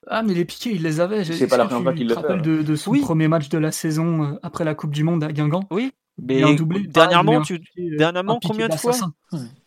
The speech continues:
Speaker 3: Je sais pas, j'ai l'impression
Speaker 1: Ah,
Speaker 3: que le
Speaker 1: pas
Speaker 3: piqué, il le faisait plus dernièrement, tu vois. Là, de nouveau, je, au moins,
Speaker 1: Ouais,
Speaker 3: il,
Speaker 1: c'est vrai.
Speaker 3: il... essaye autre chose, quoi.
Speaker 2: Il a
Speaker 3: Après,
Speaker 2: fait Old
Speaker 3: euh,
Speaker 2: Trafford, il a... Fait Old Trafford il y a,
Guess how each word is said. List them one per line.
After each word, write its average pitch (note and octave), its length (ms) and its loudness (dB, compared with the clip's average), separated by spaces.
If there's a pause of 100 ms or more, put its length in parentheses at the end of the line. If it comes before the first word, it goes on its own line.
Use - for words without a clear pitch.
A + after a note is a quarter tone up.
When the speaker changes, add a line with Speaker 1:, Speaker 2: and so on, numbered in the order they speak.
(120)
Speaker 3:
Je - 100 -16
sais D#3+ 60 -2
pas, A#3+ 120 2
j'ai G3 80 0
l'impression E3+ 300 -2
Speaker 1:
Ah, G#3+ 40 -4
Speaker 3:
que G3+ 40 4
le D#3+ 60 0
Speaker 1:
pas D#3 40 -10
Speaker 3:
piqué, F3 220 -4
il A3+ 60 -2
le F#3 60 0
faisait F3+ 160 -4
plus C4+ 160 -8
dernièrement, C#3+ 380 -4
tu C#3+ 120 -10
vois. E3 140 -2
Là, F3 140 4
de F#3 120 -2
nouveau, G#3+ 460 0
je, - 120 -12
au F#3+ 80 -4
moins, A3+ 180 -2
Speaker 1:
Ouais, G#3 60 -6
Speaker 3:
il, F3+ 60 -8
Speaker 1:
c'est E3 60 -10
vrai. D3 100 -14 (100)
Speaker 3:
il... D#3+ 180 -8
essaye G3 240 -2
autre G#3+ 100 -6
chose, A#3 220 -6
quoi. C3 160 -8 (340)
Speaker 2:
Il - 40 -20 (180)
a B2+ 60 -2
Speaker 3:
Après, A#2+ 260 2
Speaker 2:
fait G3 40 6
Old D#3+ 120 8
Speaker 3:
euh, D3 40 2
Speaker 2:
Trafford, A2+ 320 0 (180)
il A2 100 0
a... - 40 0
Fait A#2 100 -2
Old G#2 80 -2
Trafford A2+ 340 0
il G#2 40 -2
y G#2 40 0
a, G2 40 -2